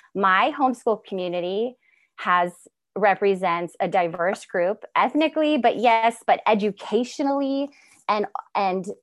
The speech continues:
age-wise, actually, and from where we come, all over the map, um, all over the map, really. And, um, basically, I, I homeschool with single mothers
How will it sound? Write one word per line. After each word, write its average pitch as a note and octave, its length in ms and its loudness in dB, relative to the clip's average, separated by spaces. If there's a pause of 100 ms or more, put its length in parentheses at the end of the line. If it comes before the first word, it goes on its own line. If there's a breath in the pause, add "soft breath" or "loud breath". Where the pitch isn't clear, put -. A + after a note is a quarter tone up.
age-wise, C4 880 4
actually, C#4+ 680 0
and A3 380 -2
from A3 180 2
where G#3 300 2
we G3+ 160 -2
come, G#3+ 580 -2 (100)
all A3+ 200 4
over A#3 180 -2
the G3 140 0
map, F#3 320 -2 (200)
um, E3 400 0 (720 loud breath)
all C#4 140 6
over D#4+ 160 4
the E4+ 120 2
map, G4+ 260 2
really. F#3+ 260 4
And, D#4+ 400 2 (140)
um, F#3+ 580 -2 (1400)
basically, C4 680 2
I, A#3+ 200 4 (180)
I A3 240 2
homeschool C4 640 -2
with E3+ 200 -6
single B3 500 -2
mothers G#3 520 -2